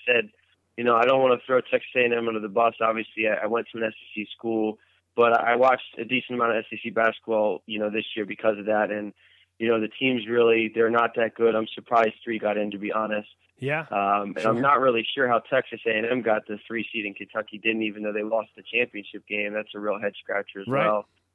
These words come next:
Speaker 2: I, I,
Speaker 1: Um,
Speaker 2: I
Speaker 1: but
Speaker 2: completely agree. Completely agree with you.
Speaker 1: Yeah, so I, I mean, honestly, out of the West, uh, overall, um, no matter who I end up going with it i-, in the, in the top half,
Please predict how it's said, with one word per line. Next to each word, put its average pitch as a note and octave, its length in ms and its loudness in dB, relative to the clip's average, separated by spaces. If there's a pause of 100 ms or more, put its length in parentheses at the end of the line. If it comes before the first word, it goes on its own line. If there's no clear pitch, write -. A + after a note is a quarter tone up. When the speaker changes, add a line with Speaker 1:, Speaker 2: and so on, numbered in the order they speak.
(160)
Speaker 2:
I, C#3+ 100 -4
I, D#3 220 4
Speaker 1:
Um, - 240 -10
Speaker 2:
I D3+ 120 -2
Speaker 1:
but A2+ 320 4 (240)
Speaker 2:
completely D#3 360 -2
agree. A#2+ 440 -6
Completely D3+ 560 -6
agree B2 240 -8
with A#2 120 -8
you. G#2+ 100 -12 (1500)
Speaker 1:
Yeah, D3+ 200 6 (120)
so D3+ 80 0
I, C3 260 4
I C3+ 40 -2
mean, D3 220 0
honestly, F#3 400 0
out F#3 80 0
of F3 80 -4
the E3 60 0
West, F3 280 2 (100)
uh, C3+ 140 -2
overall, D#3 720 4
um, A2+ 560 0 (140)
no B2 100 -6
matter C#3+ 280 2
who C#3+ 460 -2
I A#2 180 2
end C3 160 0
up A#2 100 -2
going B2+ 280 6
with C3 200 0
it - 280 -4
i-, F#2+ 200 -6
in A#2 160 -2
the, A2 260 0
in A2+ 80 -4
the G#2+ 80 -6
top B2 320 2
half, A#2+ 260 4